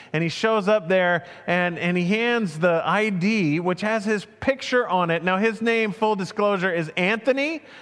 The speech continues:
uh, but he goes by Tony. And so the guy looks and he says, "Anthony Hawk,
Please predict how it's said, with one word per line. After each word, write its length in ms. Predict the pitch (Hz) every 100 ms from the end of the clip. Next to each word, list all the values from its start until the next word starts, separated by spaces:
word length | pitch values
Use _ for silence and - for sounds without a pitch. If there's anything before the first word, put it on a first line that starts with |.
| -
uh, 220 | 170 160 160
but 160 | 180
he 60 | 196
goes 280 | 190 208 185
by 160 | 208
Tony. 540 | 202 214 202 151 165 196 - -
And 120 | 180
so 100 | 214
the 80 | 208
guy 220 | 185 214
looks 300 | 202 233 226
and 100 | 220
he 80 | 208
says, 240 | - 185
"Anthony 420 | 160 196 214 208 190
Hawk, 460 | 160 185 151 -